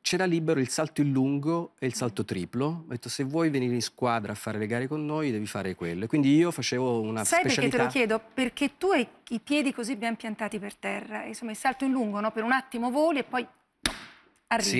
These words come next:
Speaker 1: il salto triplo si atterra e si
Speaker 2: E si
Speaker 1: riparte.
Speaker 2: riparte.
Speaker 1: Sì.
Speaker 2: E questa è la tua splendida virtù. I piedi ben piantati per terra, gli occhi neri per guardare e aprire la luce e tagliarla e guardare meglio quello che hai davanti, un Oscar da vincere,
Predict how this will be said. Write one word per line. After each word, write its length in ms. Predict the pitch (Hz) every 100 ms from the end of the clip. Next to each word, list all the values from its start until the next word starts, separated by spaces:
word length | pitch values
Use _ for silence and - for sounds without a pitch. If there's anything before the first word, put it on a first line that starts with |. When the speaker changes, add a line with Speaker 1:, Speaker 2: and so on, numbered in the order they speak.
| 143
Speaker 1:
il 120 | 156
salto 320 | - 143 156
triplo 380 | 135 156 180 175
si 140 | -
atterra 640 | - - _ 143 156 160 165
e 40 |
si 180 | 139 -
Speaker 2:
E 280 | 117 - 175
si 280 | - - 233
Speaker 1:
riparte. 100 | 220
Speaker 2:
riparte. 480 | 196 190 196 - 254
Speaker 1:
Sì. 40 |
Speaker 2:
E 160 | - 285
questa 380 | - 415 - 226
è 40 |
la 120 | 208
tua 380 | 208 220 208 202 - - _ _ _
splendida 580 | - - 240 233 220 208
virtù. 400 | 202 - 202 185 - _
I 100 | -
piedi 260 | 208 262 226
ben 140 | 214
piantati 420 | 214 220 226 220
per 140 | 247 285
terra, 480 | - 370 302 254 -
gli 120 | 214
occhi 260 | 220 214 220
neri 300 | 214 214 202
per 420 | 196 196 185 190 - _ _ _ _
guardare 720 | 202 202 196 214 202 196 - -
e 120 | -
aprire 320 | 196 190 233 208
la 120 | 202
luce 300 | 214 208 208
e 60 |
tagliarla 720 | - 196 202 202 196 190 190 -
e 100 | 190
guardare 440 | 190 190 196 196
meglio 280 | 202 208 196
quello 180 | 202 202
che 100 | 240
hai 60 |
davanti, 520 | 269 339 370 233 - 370
un 120 | 247
Oscar 380 | 240 208 - 202
da 100 | 247
vincere, 520 | 320 381 - 202 196